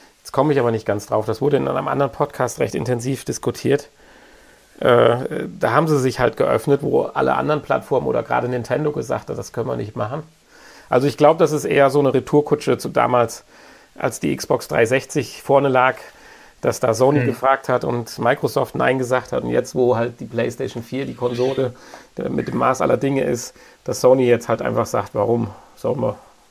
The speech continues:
Speaker 1: <laughs>
Speaker 2: Ja, natürlich. Und die Rechte von Minecraft, die liegen ja auch bei Microsoft, ne?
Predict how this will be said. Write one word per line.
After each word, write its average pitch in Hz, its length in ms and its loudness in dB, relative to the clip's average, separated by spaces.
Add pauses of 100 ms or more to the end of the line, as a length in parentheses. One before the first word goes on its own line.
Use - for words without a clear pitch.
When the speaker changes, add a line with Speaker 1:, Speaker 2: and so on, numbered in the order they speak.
(140)
Speaker 1:
<laughs> - 100 -8 (1800)
Speaker 2:
Ja, 110 460 2 (500)
natürlich. 117 800 -4 (720)
Und 123 140 -2
die 117 60 0
Rechte 120 420 0
von 113 180 -2
Minecraft, 127 500 0
die 127 60 -4
liegen 131 200 -2
ja 120 80 0
auch - 80 -4
bei 107 120 -2
Microsoft, 104 680 -6
ne? 123 100 -6